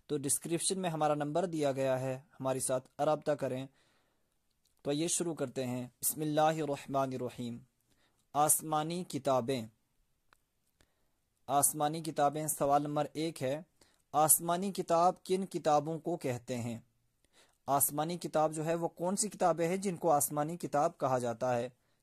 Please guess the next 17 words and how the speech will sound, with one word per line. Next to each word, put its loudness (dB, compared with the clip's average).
जवाब, 2
अल्लाह 4
अज़्ज़ा 2
वजल 2
की 0
नाजिल 2
की -4
हुई 0
किताबों 2
को -2
आसमानी 0
किताबें -2
कहते -4
हैं। -4
जो 0
किताबें 4
अल्लाह 4